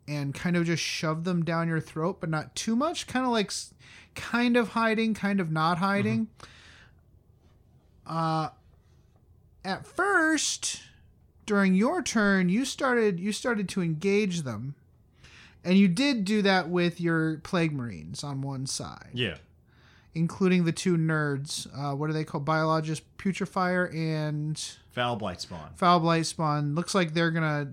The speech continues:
Speaker 1: they're going to, uh, destroy the evidence of your, um, uh, handiwork that's over there in that pile in that loot crate. Uh, but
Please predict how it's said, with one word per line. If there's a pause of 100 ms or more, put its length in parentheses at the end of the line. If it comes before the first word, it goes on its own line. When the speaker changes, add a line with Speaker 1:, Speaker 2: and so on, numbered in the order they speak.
(120)
Speaker 1:
they're
going
to,
uh, (720)
destroy
the
evidence
of
your,
um, (760)
uh, (580)
handiwork
that's
over
there
in
that
pile
in
that
loot
crate. (1300)
Uh,
but